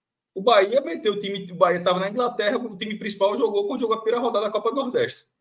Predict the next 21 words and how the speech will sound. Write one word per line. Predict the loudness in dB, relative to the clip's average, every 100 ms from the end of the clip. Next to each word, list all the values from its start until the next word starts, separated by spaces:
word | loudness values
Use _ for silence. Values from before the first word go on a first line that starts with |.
| -6
As | -6
primeiras | -4 -2 0
rodadas | 2 2
do | 0
Baiano, | 2 4 2 0
o |
Bahia | 0 2 0 0
não |
tava | 0 0
jogando | 0 -4 -6
nem | -8
com | -6
o |
time | -4 -2
reserva, | -2 0 -2 0
tava | -2
jogando | -4 -8
com |
o | -10
time | -8 -8 -10 -14 _ _
Z. | -4 0 0 -2